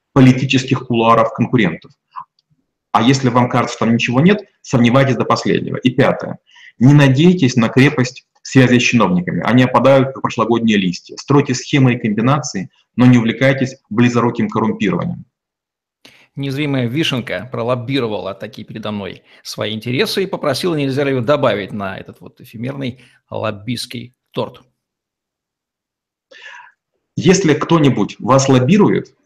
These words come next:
Speaker 1: первое, нужно понять, насколько это противоречит вашим интересам. Потому что есть такое понятие «сгореть». Говорят, сгореть на работе, вот есть сгореть в лоббизме. Если вас просят о том,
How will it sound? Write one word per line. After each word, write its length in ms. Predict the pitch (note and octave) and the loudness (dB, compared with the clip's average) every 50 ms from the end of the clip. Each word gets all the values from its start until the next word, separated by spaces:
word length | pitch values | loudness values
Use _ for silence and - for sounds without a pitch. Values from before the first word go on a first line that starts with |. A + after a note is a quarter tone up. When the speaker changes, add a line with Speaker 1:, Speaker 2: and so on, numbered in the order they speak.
| _ _ | _ _
Speaker 1:
первое, 420 | - E3 F#3 F#3+ F3+ D3 B2+ A#2 | 2 2 4 4 4 2 2 2
нужно 280 | A#2+ D3+ C#3+ C#3 C3 C3 | 2 2 2 0 0 0
понять, 340 | C3 B2+ C#3+ E3 E3+ - | 0 0 0 0 -2 -2
насколько 480 | B2 - - - - - E3+ E3 - C#3+ | -4 -6 -6 -4 -4 -2 -2 -2 -2 -4
это 300 | B2+ - C3 C3 C3 C3+ | -2 -2 -2 -2 -2 -2
противоречит 460 | - - B2+ B2+ C3 A#2+ C3 C3 - | -2 -2 -2 -2 0 0 0 0 0
вашим 220 | B2 A#2 - A#2 A2+ | 0 -2 0 0 -2
интересам. 560 | A#2 - B2+ A2 F2+ - - E2 E2+ - - _ _ _ _ _ _ | 0 0 0 0 -2 -2 -6 -10 -12 -14 -14 _ _ _ _ _ _
Потому 300 | - A#2+ C3 B2+ C#3+ C#3+ | -4 0 2 2 2 2
что 160 | - - B2+ | 0 -2 -2
есть 200 | A2 A#2 C3+ C3 | -2 0 -2 -2
такое 220 | B2+ B2 - A#2 | -2 -2 -2 -2
понятие 480 | - - A#2+ C#3 D#3+ D#3 - B2+ A#2 G#2+ | -2 0 0 0 -2 -2 -2 -2 -2 -2
«сгореть». 540 | A2+ A2 A2+ B2 B2+ A#2 F2+ F2 - - _ _ _ | -2 0 2 2 4 2 2 -2 -6 -10 _ _ _
Говорят, 200 | - G#2 G#2+ G#2 | -4 -2 -2 0
сгореть 260 | G2+ A2+ A#2 A#2 - | 0 0 0 0 0
на 80 | G#2+ G#2 | 0 0
работе, 400 | G#2+ G#2+ - E3 F#3+ - - A2 | 0 0 0 0 -2 -2 -2 -4
вот 160 | G#2+ G#2+ - | -8 -6 -6
есть 140 | A#2 A2 G#2 | -6 -6 -4
сгореть 260 | G#2 A#2 A#2 A2+ - | -2 0 0 0 0
в 60 | G#2+ | -2
лоббизме. 500 | A#2 A#2+ A2+ G#2+ G#2+ F#2 F2 F2 E2 F2 - _ - - - - - | -2 -2 0 0 -2 -2 -2 -2 -4 -4 -8 _ -20 -20 -20 -18 -4
Если 300 | G2 A#2 C#3+ C3+ - C3+ | 0 2 2 2 2 2
вас 180 | B2 B2+ B2+ | 2 2 2
просят 300 | - C#3 C#3+ C3 - - | 0 0 0 0 0 -2
о 160 | - - A#2 - | -4 -2 -2 0
том, 340 | - D3 B2 F#2 F2 F#2 | 2 2 2 2 0 -2